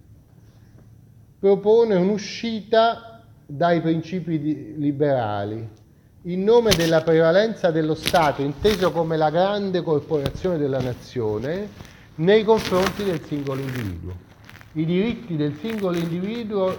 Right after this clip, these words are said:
devono sempre venire dopo le esigenze della grande corporazione che rappresenta lo Stato". E quindi anche colui che si troverà accusato ingiustamente deve accettare,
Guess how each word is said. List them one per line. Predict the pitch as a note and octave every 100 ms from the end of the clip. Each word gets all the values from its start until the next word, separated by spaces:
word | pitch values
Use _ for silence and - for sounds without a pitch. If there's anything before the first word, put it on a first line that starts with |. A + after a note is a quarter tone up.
| C#3+
devono | D#3 D#3+ E3 D#3
sempre | G#3+ A3 G#3 - F3 E3 D#3+ - - - - - - - - -
venire | C3+ E3+ F#3+ E3 D#3+
dopo | G3 A#3 G#3+ A3 A3+ A#3 - - - - - D3
le | E3
esigenze | D#3+ D#3+ D#3 D3+ F3 F#3 F#3 - F#3
della | D#3 D3 C#3
grande | D#3+ F#3 G#3 G3+ F3
corporazione | F3+ - E3+ D#3+ - D#3 D3+
che | C3
rappresenta | B2+ A2 A#2 A2 G#2+ G#2
lo | G2
Stato". | - G2 E2+ F2
E | C3
quindi | - A3 F3+ D#3+ - - - -
anche | F#3 G3 F#3+ E3
colui | E3+ F#3 D3+
che | C#3
si | C#3+
troverà | C3 B2+ C#3
accusato | C3+ B2+ B2 D3+ D#3
ingiustamente | D3+ E3 - G3+ G3+ A3 A3+ A3 G#3 E3 A#2+ - - - - - -
deve | - D3+ E3
accettare, | D#3 E3+ E3 D#3 G#2+ F#2 G2